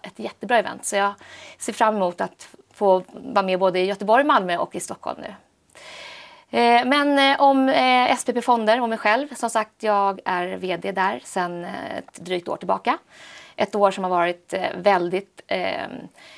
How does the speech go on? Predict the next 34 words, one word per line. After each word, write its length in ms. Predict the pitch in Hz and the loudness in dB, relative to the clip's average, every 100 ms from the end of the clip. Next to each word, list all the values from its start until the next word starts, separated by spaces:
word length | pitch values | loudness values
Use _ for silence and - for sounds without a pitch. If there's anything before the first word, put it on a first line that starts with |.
| - _ - | -20 _ -18
eh, 180 | - - | -14 -6
spännande 680 | - 254 202 190 208 247 302 - | 0 0 2 2 2 0 -4 -12
och, 400 | - 196 _ - | -8 -8 _ -2
eh, 360 | 196 190 190 185 185 - - | 0 2 2 0 -8 -20 -2
där 100 | 208 | 2
vi 60 | 190 | 2
har 80 | |
sett 600 | 190 254 - - - - - - | 2 -2 -2 -10 -16 -16 -16 -10
det 180 | 196 | -6
vi 60 | 190 | -4
kommer 180 | 196 190 | -4 2
prata 320 | 208 190 214 | 0 2 0
om 120 | 185 | 0
här 120 | 180 | -6
snart, 320 | 175 - - 196 | -6 -8 -8 -6
eh, 200 | 175 170 - - - - | -4 -4 -8 -20 -20 -20
håll-, 340 | - 190 175 185 | -6 -4 -2 0
hållbarhet 560 | 190 180 190 208 196 | 0 2 2 0 -4
och 60 | 190 | -4
hållbart 180 | 185 190 | -4 0
sparande, 340 | 196 208 185 | 2 2 2
där 100 | 185 | -2
vi 40 | |
har 60 | 190 | 0
sett 260 | 240 - 202 | -2 0 -2
en 200 | 185 185 - - - | -4 -8 -18 -18 -2
verkligen 340 | 190 180 190 | -2 -2 0
ökad 300 | 202 196 202 | 0 2 -4
efterfrågan 640 | 196 - - 262 220 196 190 _ _ | -4 -6 0 0 0 -6 -12 _ _
på 340 | 190 175 180 | -4 -4 -4
de 200 | 190 180 | -6 -10
fonderna 440 | 175 175 175 190 190 | -8 -10 -8 -10 -12
som 200 | - 180 | -12 -10
vi, 240 | 220 202 | -8 -10